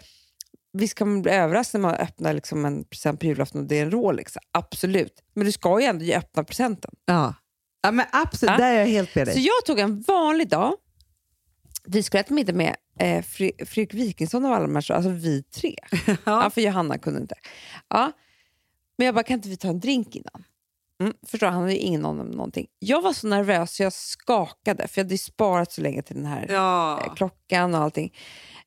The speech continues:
Speaker 1: Eh, och vi, vi hade aldrig köpt något så dyrt i hela mitt liv. Liksom. Eh,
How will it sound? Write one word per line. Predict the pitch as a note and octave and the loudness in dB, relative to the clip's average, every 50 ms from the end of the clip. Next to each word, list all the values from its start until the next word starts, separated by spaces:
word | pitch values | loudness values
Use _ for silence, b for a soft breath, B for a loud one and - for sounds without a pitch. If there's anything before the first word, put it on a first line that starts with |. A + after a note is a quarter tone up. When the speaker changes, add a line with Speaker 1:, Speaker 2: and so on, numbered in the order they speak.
| _ _ - | _ _ 0
Speaker 1:
Eh, | F#3+ G3+ G3 F3+ F3+ F3+ F3+ F3+ - - _ _ - | 2 2 4 2 2 2 2 2 0 -2 _ _ -2
och | G#3+ A3 G#3+ - | -2 -2 -2 -4
vi, | G#3 G3+ G3+ A#3 C4+ C4+ C4 C4 C4 C4 C4+ C4+ A#3+ A#3 _ _ _ _ _ _ _ _ _ _ _ _ _ - - - _ _ - | -6 -2 0 2 4 4 4 4 4 4 2 2 0 -4 _ _ _ _ _ _ _ _ _ _ _ _ _ -16 -16 -16 _ _ 2
vi | F3+ | 2
hade | F#3+ F3+ F#3 F3 | 2 4 4 2
aldrig | E3+ D#3 D3 - | 2 2 0 0
köpt | - C4 C4 - G3 | 0 0 0 0 -4
något | F3 - | -4 -4
så | - _ | -6 _
dyrt | D#3 D3 C3+ C3 - - | -2 0 0 0 0 -2
i | D#3 D#3 | 0 2
hela | D3+ C#3+ | 2 0
mitt | C#3+ C#3 C#3+ | 0 0 0
liv. | G#3 C#4 C4+ C#3+ - - - - - | 0 0 0 0 -2 -6 -12 -14 -12
Liksom. | - - - - - - _ _ _ _ _ B B B B B B B B _ - F#3+ | -10 -8 -8 -8 -8 -8 _ _ _ _ _ B B B B B B B B _ 0 0
Eh, | G3 F#3+ F#3 F3+ F3+ F3 | 2 4 4 4 2 2